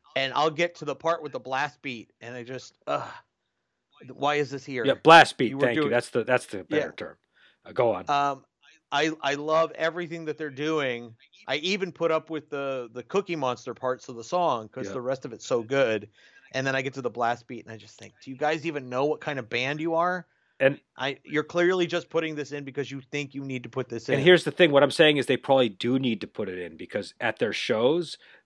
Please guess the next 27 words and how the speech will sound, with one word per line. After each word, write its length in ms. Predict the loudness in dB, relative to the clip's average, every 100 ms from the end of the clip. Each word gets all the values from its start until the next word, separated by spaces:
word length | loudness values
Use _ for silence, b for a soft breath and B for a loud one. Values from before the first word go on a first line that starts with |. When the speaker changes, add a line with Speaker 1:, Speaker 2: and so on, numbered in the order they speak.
| -2
Speaker 2:
that's 240 | 2 2
probably 400 | 2 2 2 2
where 220 | 0 2
the 100 | 2
fans 760 | 0 -2 -2 -2 -8 -10 -10 -12 -4
go 180 | -2
crazy. 640 | 0 0 0 0 -4 -14 -12
Speaker 1:
Yeah. 80 | -6
Speaker 2:
Do 80 | -2
you 60 | 0
know 60 |
what 60 | 0
I 20 |
mean? 300 | -2 -4 -6 -10
Speaker 1:
Yeah. 200 | -12 -4
Speaker 2:
That's, 240 | 0 0 2
it's, 240 | 0 0
it's, 320 | 2 2 2 2
it's 220 | 2 4
the 140 | 4
dance 440 | 6 10 10 10 6
section 680 | 2 4 4 2 0 0 -2 -2
of 160 | -2
a 60 | 0
death 300 | 2 2 2
metal 240 | -8 -8
song. 320 | -8 -10 -12